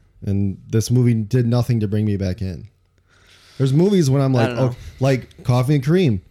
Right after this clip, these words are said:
Speaker 1: completely out of it first act. Didn't wanna finish it. Second act brought me back in. This movie just got worse and worse as it went.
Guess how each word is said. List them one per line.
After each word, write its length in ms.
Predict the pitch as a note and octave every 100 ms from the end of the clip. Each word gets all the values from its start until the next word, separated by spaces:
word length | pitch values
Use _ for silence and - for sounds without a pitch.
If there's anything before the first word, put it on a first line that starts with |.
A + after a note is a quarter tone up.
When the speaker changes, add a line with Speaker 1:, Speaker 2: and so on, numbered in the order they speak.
| _
Speaker 1:
completely 480 | - A#2+ D#3 E3 D3
out 160 | C3 A2+
of 60 |
it 100 | G2
first 260 | G#2 G#2 F#2
act. 180 | E2+ F2+
Didn't 160 | G#2
wanna 180 | G#2+ G#2
finish 480 | - - A#2 G#2 G2+
it. 200 | G2+ - _ _ _ _ _
Second 340 | - A2 A2+
act 300 | A#2 A#2 - - _ -
brought 160 | G#2
me 80 | A#2
back 260 | A#2 B2 A#2+
in. 260 | D#3 A2 F#2+ _ _ _ _ _ -
This 200 | B2+ C3+
movie 300 | C#3 C3 A#2+
just 380 | G2+ A#2 - - - - -
got 280 | B2 G2 G2 - _
worse 280 | G#2+ A2 G#2
and 80 | F#2
worse 260 | F#2+ F#2+ F#2+
as 140 | F2+
it 100 | F2+ - -
went. 260 | F#2+ F2+